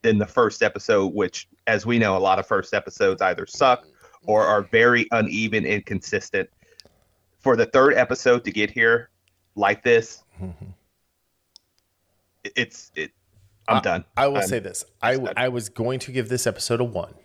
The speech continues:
Speaker 1: Mm-hmm.
Speaker 2: And then the end credit scene happened. And that was the worst C G I Megan Thee Stallion that I've ever seen.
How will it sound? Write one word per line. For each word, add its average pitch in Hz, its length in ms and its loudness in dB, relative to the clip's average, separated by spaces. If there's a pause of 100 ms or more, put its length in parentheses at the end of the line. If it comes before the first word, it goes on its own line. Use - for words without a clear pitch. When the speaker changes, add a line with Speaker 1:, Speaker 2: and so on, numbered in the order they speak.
(2000)
Speaker 1:
Mm-hmm. 101 200 -2 (480)
Speaker 2:
And 101 160 0
then 92 160 0
the 87 100 -4
end 90 140 -8
credit - 300 -12
scene - 180 -12
happened. - 440 -12 (320)
And 110 220 -2
that 117 200 0
was 139 520 0 (340)
the 135 240 0
worst 127 500 0
C 139 160 0
G 120 180 0
I 107 100 2
Megan 95 380 -6
Thee 90 40 -8
Stallion 87 440 -8
that 80 100 -8
I've 80 140 -10
ever - 160 -14
seen. - 240 -12